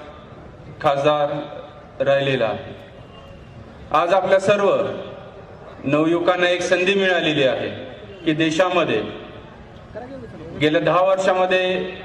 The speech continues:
पंतप्रधान नरेंद्रजी मोदी साहेब यांनी जे काही युवकांसाठी धोरण अवलंबलेलं आहे,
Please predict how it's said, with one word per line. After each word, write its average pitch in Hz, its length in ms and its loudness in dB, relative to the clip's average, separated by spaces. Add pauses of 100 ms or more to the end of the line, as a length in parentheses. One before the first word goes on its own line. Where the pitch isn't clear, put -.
(100)
पंतप्रधान 170 500 2
नरेंद्रजी 170 540 0
मोदी 170 320 2
साहेब 156 1000 -4
यांनी 160 220 2
जे 180 200 -2
काही 190 240 2
युवकांसाठी 185 600 2
धोरण 170 340 2
अवलंबलेलं 151 560 2
आहे, 110 280 -2